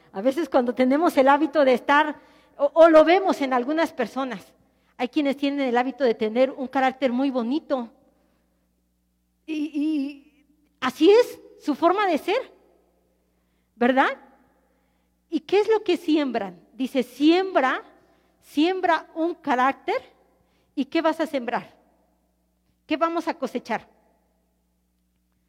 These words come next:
¿Qué vamos a coche-, a cosechar si cos-, y si sembramos un carácter?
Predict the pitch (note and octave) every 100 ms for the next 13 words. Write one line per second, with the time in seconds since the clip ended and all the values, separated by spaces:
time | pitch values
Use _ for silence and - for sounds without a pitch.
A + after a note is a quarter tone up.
0 | _ _ _ _ _ _ _ _ _ _
1 | _ _ _ _ D4 D4+ D#4 D#4+ E4 B3+
2 | B3 - A3 A#3+ - A#3+ A3+ B3+ C#4+ D4+
3 | D4+ - C4 G#3+ - C#4 - C#4+ D4 C#4+
4 | C4+ A#3+ C#4 C#4+ E4+ - _ _ _ -
5 | C#4+ C4+ B3+ G#3+ G#3+ F3